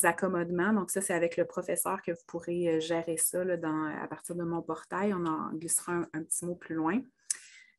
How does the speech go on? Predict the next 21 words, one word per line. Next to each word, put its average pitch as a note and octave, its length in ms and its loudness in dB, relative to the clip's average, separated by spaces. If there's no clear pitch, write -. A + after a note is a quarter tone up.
Euh, D3 540 -2
donc D#3+ 220 -2
c'est E3 100 -4
ça, - 160 -4
c'est - 160 -6
le, E3 240 2
le D#3+ 100 -2
professeur F3 540 -4
qui - 140 -10
va D#3+ 180 2
encadrer D#3+ 540 -2
ce - 140 -8
qui - 80 -4
se - 140 -4
passe E3+ 200 4
dans D#3+ 140 4
sa - 160 -2
classe, - 320 -8
dans - 80 -8
le - 100 -10
fond. - 120 -20